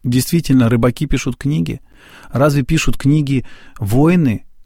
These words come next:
Книги пишут придворные вельможи, и только цари со своей казной, со своим бюджетом могут позволить летопись, причём такую, какую хотят. <laughs> Вот, часто, чаще всего такую, какую хотят, потому что один царь пишет, что в таком-то сражении он победил,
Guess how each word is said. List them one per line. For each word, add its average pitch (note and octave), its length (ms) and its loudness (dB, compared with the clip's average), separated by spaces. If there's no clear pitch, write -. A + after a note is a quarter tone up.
Книги F3 520 0
пишут F3 480 -2
придворные F3 720 2
вельможи, E3+ 640 0
и - 160 -14
только E3+ 400 0
цари C3 640 0
со A#2 120 -8
своей C3+ 300 -2
казной, C3 520 0
со A2+ 140 -6
своим C#3 280 0
бюджетом A#2+ 580 0
могут C#3 340 2
позволить B2+ 560 0
летопись, - 640 -2
причём A#2+ 300 0
такую, A#2 260 -2
какую A2+ 280 -2
хотят. - 440 -6
<laughs> - 240 -14
Вот, B2+ 320 2
часто, - 580 0
чаще - 480 4
всего D3+ 500 2
такую, D3 380 2
какую C3+ 300 2
хотят, C3 360 0
потому A#2+ 220 2
что - 180 -2
один C#3+ 260 4
царь B2 220 2
пишет, A#2+ 280 0
что - 160 -4
в - 40 -8
таком-то B2 380 0
сражении G#2+ 440 0
он C3+ 280 0
победил, G#3+ 500 0